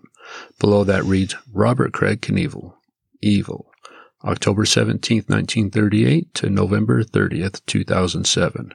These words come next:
Butte, Montana. Words to live for, faith, health, education, love, work,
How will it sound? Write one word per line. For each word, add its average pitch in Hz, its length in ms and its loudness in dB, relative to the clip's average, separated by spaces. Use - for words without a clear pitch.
Butte, 98 340 2
Montana. 95 600 -2
Words 104 360 2
to 110 120 0
live 107 220 4
for, 156 480 0
faith, - 340 -2
health, - 440 -4
education, - 800 -2
love, 65 340 2
work, - 460 0